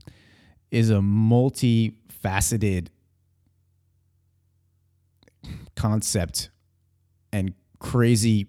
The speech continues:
mental tangle sometimes when you get into it. But I don't, love is not a commodity. The point of life is not to exchange love like it's a commodity, like it's a piece, like it's money, like it's a, you know, or like it's bacon, whatever you trade in,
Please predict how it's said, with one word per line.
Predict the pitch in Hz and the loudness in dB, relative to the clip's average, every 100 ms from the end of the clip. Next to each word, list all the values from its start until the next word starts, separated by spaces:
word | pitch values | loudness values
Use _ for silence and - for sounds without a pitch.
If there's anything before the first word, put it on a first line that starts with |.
| - | -4
mental | 107 104 104 107 | 0 0 2 -2
tangle | - 113 110 110 82 - _ _ | -2 0 0 0 -2 -6 _ _
sometimes | - - 98 95 80 87 | -6 -2 0 -2 -4 -6
when | - 98 | -4 -2
you | 95 | 0
get | 92 | 0
into | 98 - 87 | -2 -2 -4
it. | - - - - - - - - _ _ - | -6 -12 -20 -20 -20 -20 -20 -20 _ _ -8
But | 131 95 | -6 0
I | 143 | 0
don't, | 180 165 - - 107 | 0 -2 -6 -12 -4
love | 123 147 156 127 - | 0 0 0 -6 -8
is | 123 107 | -6 -2
not | 117 123 | 0 0
a | 117 | -2
commodity. | - 113 110 98 | -2 -2 -2 -2
The | 92 | -4
point | - 151 | -2 -2
of | 156 | -2
life | 113 113 | -2 0
is | 107 | 0
not | 113 110 | 0 -2
to | - | -4
exchange | 113 - - 107 107 | -10 -8 -4 -2 -2
love | 98 101 92 | -2 -2 -2
like | 95 95 | -4 -6
it's | 98 | -8
a | 104 | -8
commodity, | - 101 98 82 76 | -4 -2 0 -2 -6
like | 62 87 90 | -8 -8 -10
it's | - | -10
a | 95 | -8
piece, | 104 92 - | -4 -6 -6
like | 98 90 | -8 -8
it's | 90 | -8
money, | 95 95 82 78 - _ | -6 -6 -6 -10 -16 _
like | 170 92 | -12 -10
it's | 92 - | -10 -8
a, | 95 - - | -10 -10 -12
you | 135 90 | -8 -4
know, | 92 98 _ _ _ _ - | -4 -6 _ _ _ _ -14
or | - 92 | -10 -8
like | 90 85 98 | -6 -6 -8
it's | 90 | -10
bacon, | - 87 - 69 | -6 -6 -6 -10
whatever | 85 107 104 | -4 -2 0
you | 104 | -2
trade | 92 - 101 92 | -2 0 0 0
in, | 71 71 | -4 -12